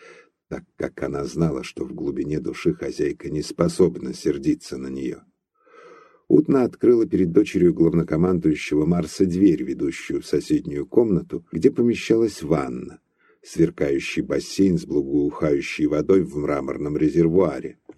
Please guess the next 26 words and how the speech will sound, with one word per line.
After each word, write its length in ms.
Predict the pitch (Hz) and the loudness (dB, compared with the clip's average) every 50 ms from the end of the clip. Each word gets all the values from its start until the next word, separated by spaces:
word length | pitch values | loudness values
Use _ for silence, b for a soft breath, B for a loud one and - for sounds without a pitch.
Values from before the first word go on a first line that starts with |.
| _ _ _ _ _ _ _ _ _ _ | _ _ _ _ _ _ _ _ _ _
Золотые 520 | 62 76 92 92 92 87 90 127 131 120 | 0 2 4 4 4 4 2 2 2 2
столбы 460 | - - - 107 98 95 85 - 87 | 0 0 2 2 2 4 6 4 4
поддерживали 800 | - - 92 85 76 67 73 95 101 90 80 87 85 87 92 90 | 4 4 2 0 0 2 4 4 4 4 2 2 4 6 6 6
золотую 640 | 87 76 82 82 85 85 85 - 104 104 104 104 - | 4 4 4 4 4 2 2 4 4 4 6 4 0
цепь, 380 | - - - 80 71 67 - | -2 2 2 2 2 2 0
ограждающую 880 | - - 67 73 73 71 69 69 76 73 73 69 - - - 76 76 71 | -4 -2 0 0 -2 0 0 0 2 2 2 0 -2 -4 -2 0 0 2
бассейн 500 | 67 69 71 69 - - - 92 87 76 | 2 0 -2 -2 0 2 4 4 4 2
со 180 | - - 73 69 | 0 -2 -4 -4
всех 320 | - - - 82 71 - | -2 -2 0 0 0 -2
сторон 540 | - - - - 78 80 85 101 107 101 92 | -6 -6 -2 0 0 2 4 4 4 4 2
и 80 | 90 87 | 2 0
спускавшуюся 1040 | 85 - - 98 92 - - - 85 80 - - - 76 73 71 - - - 78 | 0 -2 -2 -2 -2 0 0 0 0 0 0 -2 0 0 0 0 0 0 0 0
в 80 | 73 67 | 2 4
воду 300 | 85 98 104 90 92 85 | 4 4 4 4 4 2
по 140 | - - 78 | 2 2 2
обе 260 | 85 92 90 85 82 | 4 4 4 2 0
стороны 460 | 82 - - 90 87 73 71 78 85 | -2 -2 -2 0 0 0 2 2 2
мраморных 580 | 87 80 71 69 67 62 65 65 67 69 67 - | 2 2 0 -2 -4 -4 -6 -6 -6 -8 -10 -10
ступенек. 600 | - - - - - - 82 - - - - - _ _ _ _ _ _ _ _ _ _ _ _ _ _ _ _ | 2 4 4 4 6 4 2 2 2 -4 -14 -18 _ _ _ _ _ _ _ _ _ _ _ _ _ _ _ _
Стеклянный 600 | - - - 175 165 170 170 160 147 151 - 143 | -18 -2 0 2 4 6 4 4 2 0 -2 -2
купол 360 | - - - - - - - - | 0 2 4 4 4 2 0 0
пропускал 580 | - 73 73 - 87 - - - 87 82 80 82 | 0 -2 -4 -4 -4 -6 -4 0 0 2 2 0
солнечный 680 | - - 87 85 82 80 80 - - - - 87 90 85 | 0 2 2 4 4 2 0 -4 -4 -2 0 0 0 0
свет, 400 | - - 104 110 104 85 82 - | -2 2 4 4 4 4 2 -4
освещавший 760 | - - - - - - - - 73 - - - - - - | -8 -8 -8 -10 -10 -6 -4 -4 -4 -4 -4 -6 -6 -6 -6
помещение 800 | - 76 76 78 76 - - - 120 123 117 110 98 82 85 | -4 -4 -4 -4 -4 -4 2 4 6 6 6 4 2 0 -2